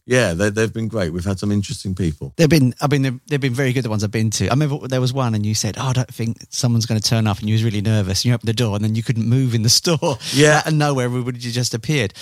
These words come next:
Speaker 2: And I think it's lovely communal sort of a-, atmosphere as well with it. Like, people just roll down and just think, "Oh, I don't know who that is, but I've got half an hour, why not?"
Speaker 1: Yeah.
Speaker 2: And I think that's a wonderful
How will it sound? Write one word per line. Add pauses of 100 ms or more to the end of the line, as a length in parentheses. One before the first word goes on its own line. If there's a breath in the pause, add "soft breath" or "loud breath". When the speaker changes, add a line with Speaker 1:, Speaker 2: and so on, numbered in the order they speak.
(320 loud breath)
Speaker 2:
And
I
think
it's
lovely
communal
sort
of (180)
a-, (140)
atmosphere
as
well
with
it.
Like,
people
just
roll
down
and
just (200)
think,
"Oh,
I
don't
know
who
that
is,
but
I've
got (160)
half
an
hour,
why
not?"
Speaker 1:
Yeah.
Speaker 2:
And
I
think
that's
a
wonderful